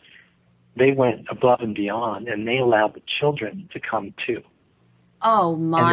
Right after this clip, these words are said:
Speaker 1: then
Speaker 2: gosh.
Speaker 1: Yeah, so every graduation after, we had both parents and children sitting there in the audience witnessing and then being able to hug and be a part of. And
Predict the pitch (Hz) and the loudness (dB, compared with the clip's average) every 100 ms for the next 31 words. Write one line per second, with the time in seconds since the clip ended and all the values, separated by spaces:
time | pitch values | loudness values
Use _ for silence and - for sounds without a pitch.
0 | 175 170 160 151 151 151 - - - - | 2 0 -2 -2 -6 -10 -14 -14 -16 -18
1 | - 110 101 - - - - 131 151 139 | 0 2 2 0 -4 -2 0 2 0 4
2 | 131 127 120 117 113 - 113 117 - - | 2 2 2 0 0 -4 -2 -2 -2 -4
3 | 113 98 - _ _ _ - 120 117 120 | -6 -6 -12 _ _ _ 2 2 4 4
4 | 117 110 - - 120 113 104 - 117 113 | 4 2 -2 -18 0 2 2 -4 0 0
5 | 123 123 - - 127 135 - 143 139 123 | 0 -6 -10 -2 -2 -2 -4 0 0 0
6 | 101 98 87 - 131 135 135 123 123 123 | -4 -4 -8 -4 0 0 0 0 0 0
7 | 117 113 107 110 104 _ - 104 117 123 | 0 0 0 -4 -10 _ -6 0 0 0
8 | 120 - 120 117 107 - - - 120 113 | -8 -4 -6 -6 -10 -18 -14 0 2 4
9 | 110 110 113 113 107 107 98 98 - - | 2 2 0 2 0 0 -2 -6 -6 -4
10 | 123 123 123 104 110 107 - - 117 120 | -2 -2 -4 -8 -4 -4 -2 0 2 2
11 | - - - _ _ _ _ _ 123 117 | -4 -10 -16 _ _ _ _ _ -2 0
12 | 110 110 | 0 -6